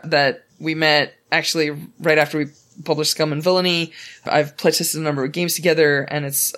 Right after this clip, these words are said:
sort of been a friend. And, uh, recently we started working on a couple of projects together, and this happens to be the one that's furthest along.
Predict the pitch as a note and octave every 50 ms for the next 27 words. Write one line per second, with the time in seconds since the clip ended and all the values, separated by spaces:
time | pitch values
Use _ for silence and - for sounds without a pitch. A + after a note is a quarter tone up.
0 | - - - D#3+ D3+ C#3 D3 C#3 C#3 C#3 - E3 E3 E3 E3 D#3+ D3+ - - -
1 | - - - _ _ - E3 D3+ D3+ D3+ D3 C#3+ C#3 - - - _ - D#3 D3+
2 | C#3+ C#3+ D3 D#3+ E3+ - E3+ D#3+ D3+ D3+ D3 D3 - D3 C#3 C#3 C#3 D3 D3 D#3
3 | D3+ D3 C#3 C#3 - D#3 - C3+ C3 - E3+ D3+ D3+ D3+ D3+ - - D#3 D3+ D3
4 | C#3 C3+ C#3 C3+ C3+ C#3+ - D#3 C#3+ C#3+ C#3 - C#3 C#3+ D3 C#3+ C#3 C#3+ C#3 C3+
5 | B2+ - - - D3 C3+ C#3 - - C#3 C3+ D3 D3+ D3 C#3+ C#3 C#3